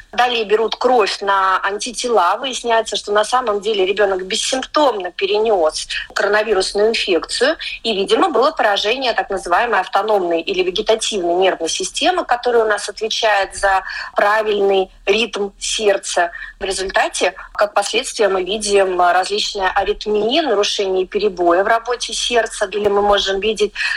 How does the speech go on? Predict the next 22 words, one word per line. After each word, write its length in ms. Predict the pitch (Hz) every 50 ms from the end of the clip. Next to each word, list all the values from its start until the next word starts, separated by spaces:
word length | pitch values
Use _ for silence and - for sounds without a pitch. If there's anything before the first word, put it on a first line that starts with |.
| -
так 140 | - 208 -
называемые 720 | 208 208 196 202 202 190 196 208 208 214 208 202 202 196 196 - - - -
ортостатические 920 | - 220 202 - 208 - - 214 202 - 240 214 - 214 196 - - 214
состояния, 800 | 208 - 208 - - - 214 202 185 180 165 156 156 175 202 214
то 120 | 214 -
есть 120 | 202 196 -
склонность 560 | - - 226 220 208 202 202 196 190 - -
к 320 | - - 202 196 190 190 - - - - - _ - - -
обморокам, 720 | 254 233 226 214 185 202 202 190 190 - - 202 190 185 185 -
потерям 340 | 190 190 - 190 175 190 196
сознания, 640 | - - 196 180 180 190 180 220 240 226 190 180
особенно 460 | 180 - - 185 175 - 359 359 359
при 320 | 349 - - 208 196 - - - - - -
вставании, 580 | - - - - 220 214 185 175 165 165 175 185
например, 460 | 190 196 190 - 196 202 196 190 196
при 160 | 196 - 202
смене 360 | 196 - - 202 196 190 190 185
положения 640 | - 196 185 190 190 190 - 196 190 185 190 190
тела. 460 | 185 - - - 202 190 180 185 180 - - - - - - -
Кстати, 420 | - - - 226 220 - 202 190 - - - - -
поражение, 540 | 220 214 220 220 220 233 233 226 214 214 214
например, 580 | 208 214 - 214 214 214 214 214 214 214 214